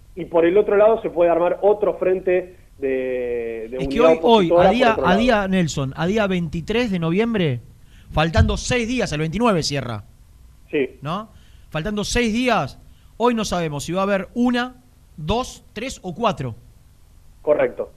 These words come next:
Speaker 1: exactamente, sí.
Speaker 2: Porque si,
Speaker 1: Exacto.
Speaker 2: si es Unidad Independiente y el oficialismo, solo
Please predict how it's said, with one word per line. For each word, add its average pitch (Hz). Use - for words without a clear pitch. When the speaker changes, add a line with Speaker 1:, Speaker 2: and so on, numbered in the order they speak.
Speaker 1:
exactamente, 135
sí. -
Speaker 2:
Porque 175
si, 185
Speaker 1:
Exacto. 156
Speaker 2:
si 202
es 190
Unidad 185
Independiente 202
y 156
el 160
oficialismo, 247
solo 233